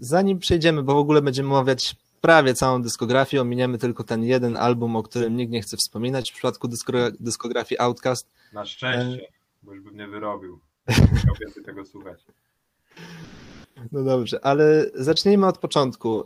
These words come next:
Speaker 1: E, zacznijmy od tego, jak to się zaczęło, e, a zaczęło się nie do końca od Outkast, a zaczęło się od trójki producentów z Atlanty: Rico Wade, Ray Murray i Sleepy Brown za sprawą swojej znajomości Stibas, która należała do T L C,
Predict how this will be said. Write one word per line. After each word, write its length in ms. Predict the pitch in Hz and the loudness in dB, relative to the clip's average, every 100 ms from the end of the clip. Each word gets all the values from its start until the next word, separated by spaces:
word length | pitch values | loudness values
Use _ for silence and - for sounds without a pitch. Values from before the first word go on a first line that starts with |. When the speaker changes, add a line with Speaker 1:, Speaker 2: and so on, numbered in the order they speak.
| - | -2
Speaker 1:
E, 420 | 120 123 123 120 | 0 0 0 -2
zacznijmy 400 | 127 - 147 143 | -4 -4 -2 -2
od 200 | 127 - | -4 -2
tego, 460 | 135 127 123 127 - | -2 2 2 0 -4
jak 540 | - 120 131 131 - | -4 2 2 2 -4
to 120 | - 123 | -10 -6
się 140 | 127 | -4
zaczęło, 680 | 113 113 156 165 165 165 131 | -2 2 4 4 2 0 -4
e, 280 | 131 135 - | -2 -2 -4
a 100 | 139 | -2
zaczęło 380 | 156 156 165 165 | 0 2 4 4
się 220 | - 160 | 2 0
nie 120 | 175 | 2
do 100 | 185 | 0
końca 360 | 170 226 170 131 | 2 2 4 2
od 120 | 120 | 2
Outkast, 420 | 127 131 131 147 123 | 4 2 2 -2 -2
a 60 | |
zaczęło 340 | 131 127 147 139 | -2 2 2 2
się 180 | - | 0
od 140 | 135 - | -2 -2
trójki 300 | 147 143 143 | -4 -2 -2
producentów 560 | 139 127 117 120 104 | -2 -2 -2 -4 -6
z 40 | 101 | -10
Atlanty: 680 | 101 123 131 - 143 135 113 | -6 -4 -4 -2 0 0 0
Rico 280 | 139 - | -2 0
Wade, 360 | 131 131 135 123 | 2 2 2 0
Ray 140 | 131 135 | 0 2
Murray 260 | 131 131 117 | 2 2 0
i 140 | 123 | -4
Sleepy 340 | 113 - 127 127 | -4 -6 -6 -2
Brown 420 | 117 123 107 98 | 0 0 0 -4
za 160 | 104 107 | -8 -8
sprawą 520 | - 120 113 113 113 | -6 -4 -4 -4 -6
swojej 300 | - 113 113 | -4 -2 -2
znajomości 560 | 113 113 117 113 - | -2 -4 -4 -8 -8
Stibas, 480 | 107 - 139 107 101 | -8 -4 -4 -4 -6
która 240 | - 117 110 | -10 -8 -6
należała 460 | 110 107 117 113 | -6 -4 -4 -4
do 160 | 110 107 | -4 -6
T 160 | - | -2
L 140 | 131 135 | -2 -2
C, 160 | - | -2